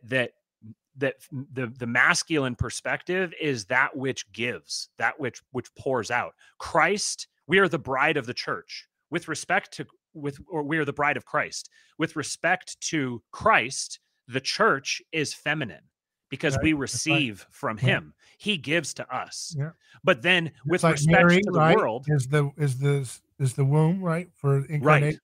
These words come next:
Speaker 2: to take place? And
Speaker 1: Right.
Speaker 2: earth. These are arch-, I
Speaker 1: Right.
Speaker 2: mean, archetypes have some
Speaker 1: Yes.
Speaker 2: play here. I mean, I, I, I like to, I like to focus more on, you know, uh, you know, like, uh,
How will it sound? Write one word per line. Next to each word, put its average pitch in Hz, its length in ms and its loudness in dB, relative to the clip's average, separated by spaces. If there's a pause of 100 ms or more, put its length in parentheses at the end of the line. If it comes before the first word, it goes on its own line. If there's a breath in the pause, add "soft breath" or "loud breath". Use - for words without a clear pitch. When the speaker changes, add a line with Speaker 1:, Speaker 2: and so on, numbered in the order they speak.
Speaker 2:
to 156 60 -2
take 160 240 0
place? 165 420 -2 (320)
And 104 80 -8
Speaker 1:
Right. 131 220 4 (100)
Speaker 2:
earth. 190 460 8 (960)
These 220 160 8
are 208 80 8
arch-, 175 200 10
I - 40 -6
Speaker 1:
Right. 214 80 6
Speaker 2:
mean, 247 160 4
archetypes 277 640 6
have 247 220 6
some 240 160 6
Speaker 1:
Yes. 220 140 0
Speaker 2:
play 277 220 2
here. 135 240 4
I 123 60 -2
mean, 156 160 2
I, 175 180 4
I, 165 180 -2
I 170 80 4
like 180 260 6
to, 160 280 2
I 151 80 -8
like 170 200 0
to 151 80 -6
focus 170 400 2
more 160 260 6
on, 151 220 2
you 165 100 0
know, 139 240 4 (640)
uh, 135 420 -6 (500)
you 160 80 2
know, 127 140 4
like, 120 320 -4
uh, 113 300 -2